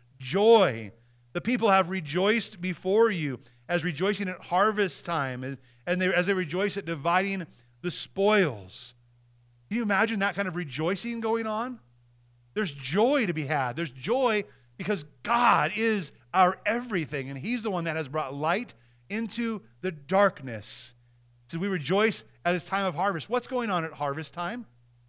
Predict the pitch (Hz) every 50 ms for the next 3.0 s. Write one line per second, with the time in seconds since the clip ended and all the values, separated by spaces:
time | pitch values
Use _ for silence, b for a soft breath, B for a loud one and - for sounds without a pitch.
0 | _ _ _ _ _ _ - - 233 185 - - - - - - 202 214 226 240
1 | 247 254 254 247 247 247 - - 226 226 220 202 185 180 170 170 156 - - -
2 | - 220 214 196 165 - - 160 151 160 160 156 160 156 156 127 117 101 98 -